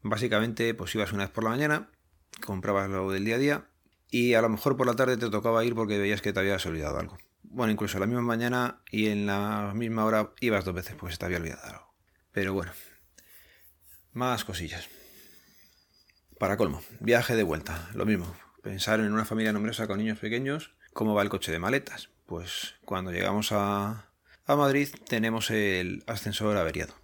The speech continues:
Vivo en un tercero y en mi comunidad no todos los pisos pueden bajar directamente al garaje.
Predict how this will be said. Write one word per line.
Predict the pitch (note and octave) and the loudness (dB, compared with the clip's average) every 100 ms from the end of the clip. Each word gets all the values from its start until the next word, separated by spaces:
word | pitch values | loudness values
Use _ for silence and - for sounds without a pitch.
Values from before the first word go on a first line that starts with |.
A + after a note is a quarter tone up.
| _ - | _ -12
Vivo | G#2+ G#2 G#2 | -2 2 4
en | G#2+ | 4
un | A2 | 2
tercero | A#2+ A2+ C#3+ C#3 C#3+ - | 0 0 0 0 -2 -4
y | F#2+ G2 | 0 2
en | F#2 F2+ F#2 | 0 0 -2
mi | G2+ | 0
comunidad | A#2 A#2 A#2+ B2+ C3+ - - - | 0 0 2 2 2 -4 -12 -4
no | C3 B2 | 2 2
todos | A#2+ B2 B2 | 4 4 4
los | B2 B2 - | 4 2 2
pisos | C3+ C3+ C3 | 0 0 -2
pueden | - A#2 A2 G#2+ G#2+ A2 A2+ A#2+ A#2 G#2+ G#2+ | -2 0 2 4 4 2 0 -2 -4 -6 -4
bajar | A#2+ G#2+ A#2+ | -4 2 2
directamente | A#2 G#2 - G2+ F#2+ | 4 0 0 -2 0
al | F2+ | 0
garaje. | G2+ D3+ | 0 -2